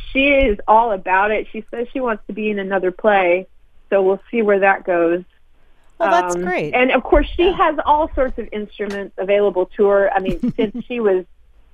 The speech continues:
Speaker 1: tiny, I've had, like, a little banjo and a little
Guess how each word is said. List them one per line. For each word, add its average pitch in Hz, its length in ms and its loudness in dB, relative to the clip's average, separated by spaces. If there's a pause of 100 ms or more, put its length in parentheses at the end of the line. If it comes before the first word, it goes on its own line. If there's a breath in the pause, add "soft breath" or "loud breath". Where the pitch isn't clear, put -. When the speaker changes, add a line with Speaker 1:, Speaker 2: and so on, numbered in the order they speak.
(460)
Speaker 1:
tiny, 254 560 2
I've 190 260 4
had, 185 440 -2
like, 185 360 -6
a 196 40 -6
little 190 240 -4
banjo 180 540 -2
and 165 80 -6
a 175 40 -4
little 190 240 2